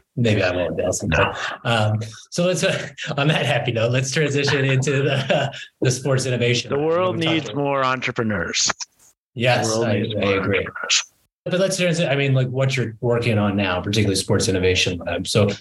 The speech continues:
Speaker 1: why don't you just give out somewhere in between the full detail and the high level of what the Sports Innovation Lab is, has, is doing now, also the evolution of the Sports Innovation Lab from where you started to where you are now?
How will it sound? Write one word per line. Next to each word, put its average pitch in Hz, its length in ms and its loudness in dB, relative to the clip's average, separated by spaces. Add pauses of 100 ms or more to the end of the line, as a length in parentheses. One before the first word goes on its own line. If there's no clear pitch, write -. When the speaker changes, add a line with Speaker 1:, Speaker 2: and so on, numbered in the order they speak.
(100)
Speaker 1:
why 160 200 0
don't 160 100 0
you 147 100 0
just 131 160 0
give 143 100 2
out 107 240 -2
somewhere 131 320 0
in 113 60 2
between 110 360 0
the 104 60 2
full 107 280 0
detail 110 400 0
and 98 100 -2
the 95 60 -4
high 110 180 0
level 95 380 0
of - 40 -2
what 98 120 0
the 98 80 -2
Sports 95 360 0
Innovation 98 460 0
Lab 95 220 0
is, 90 180 -2 (320)
has, 131 400 2
is 117 180 0
doing 117 300 2
now, 107 380 0
also 123 480 2
the 104 160 0
evolution 107 540 2
of 101 60 0
the 101 60 -2
Sports 104 340 -2
Innovation 98 520 0
Lab 98 320 0 (320)
from 104 160 0
where 104 180 0
you 101 160 0
started 101 560 -2
to 104 120 -4
where 98 200 0
you 95 160 0
are 92 140 -2
now? 143 340 0